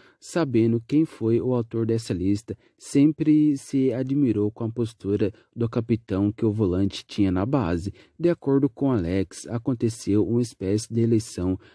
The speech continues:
para saber quem seria o capitão da equipe. De trinta e oito votos, Pablo Maia recebeu trinta e cinco.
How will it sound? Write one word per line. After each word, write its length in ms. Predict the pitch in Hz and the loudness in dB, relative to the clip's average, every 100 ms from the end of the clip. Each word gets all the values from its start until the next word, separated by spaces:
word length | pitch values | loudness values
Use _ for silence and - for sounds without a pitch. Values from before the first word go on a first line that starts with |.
| _ | _
para 220 | - 123 | -6 -4
saber 260 | 117 110 98 | -2 0 0
quem 220 | - 120 | 0 -2
seria 420 | 110 127 92 98 | -2 0 2 2
o 80 | 92 | 0
capitão 480 | 110 110 107 - 95 | -4 -6 -6 -4 -2
da 80 | 95 | 0
equipe. 560 | 104 - 107 87 - - - _ | -2 -2 -4 -2 -6 -8 -18 _
De 140 | 156 | 0
trinta 300 | 147 175 185 | 2 0 0
e 40 | 170 | 0
oito 220 | 139 113 | 0 -2
votos, 420 | 90 92 101 107 | -4 -2 -4 -8
Pablo 360 | - 113 110 90 | -8 -6 -4 -2
Maia 260 | 82 92 | -2 -2
recebeu 640 | 95 113 - 92 87 95 90 | 0 0 0 -2 2 2 0
trinta 320 | - 95 95 | -2 -2 0
e 80 | 110 | -2
cinco. 680 | - 208 123 - 82 80 | 0 2 2 0 -4 -4